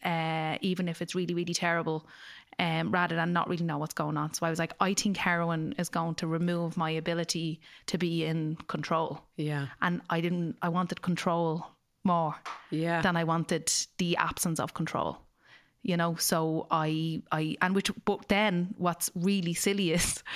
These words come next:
Speaker 1: <laughs> when I look back now, is I was street buying methadone and taking methadone, which I could have just been, I could have become equally as addicted to, 'cause it's a,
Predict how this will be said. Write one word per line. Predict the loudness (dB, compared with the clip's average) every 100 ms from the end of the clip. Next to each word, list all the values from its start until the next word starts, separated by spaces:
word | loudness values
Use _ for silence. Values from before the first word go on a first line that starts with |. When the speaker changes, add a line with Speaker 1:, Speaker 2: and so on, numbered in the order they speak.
| -8
Speaker 1:
<laughs> | -8 -8 0
when | 2
I |
look | 2 0 4
back | 2 4
now, | 2 4 4
is | 2 2 -2 -6 0
I | 2 4
was | 2
street | 2 0 2
buying | 2 2 4
methadone | 2 2 0 2 0 -4 _ 0
and |
taking | 2 2 2
methadone, | 2 2 2 0 0 -2
which | 0 2
I |
could | 0 -2 0 0
have |
just | 2 -2 0
been, | 0 0 0 0
I | 2
could | 2 2
have | 2
become | -2 0 0 0 2
equally | 0 2 0 2
as | 0
addicted | 2 2 2
to, | 0 -2
'cause | 2 2
it's | 2
a, | 0